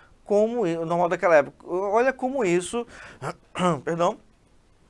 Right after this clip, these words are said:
olha como isso, é, já está já superado, né, já está evoluído. Você percebe, então, que os conceitos que existiam antigamente foram evoluindo, evoluindo. Evoluindo como?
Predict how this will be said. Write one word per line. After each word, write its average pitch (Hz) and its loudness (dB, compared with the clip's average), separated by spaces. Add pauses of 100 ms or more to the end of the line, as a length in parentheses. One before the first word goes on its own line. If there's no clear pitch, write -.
(260)
olha 233 4
como 247 -2
isso, 190 -2 (840)
é, 175 8
já 185 4
está 185 8
já 175 2
superado, 151 6 (480)
né, 147 0
já 151 0
está 147 2
evoluído. 147 -2
Você 190 -6
percebe, 190 2
então, 165 2 (400)
que 160 2
os 156 -2
conceitos 180 0
que - -2
existiam 165 0
antigamente 165 -2
foram 165 2
evoluindo, 156 -2
evoluindo. 147 -2 (260)
Evoluindo 190 0
como? 175 2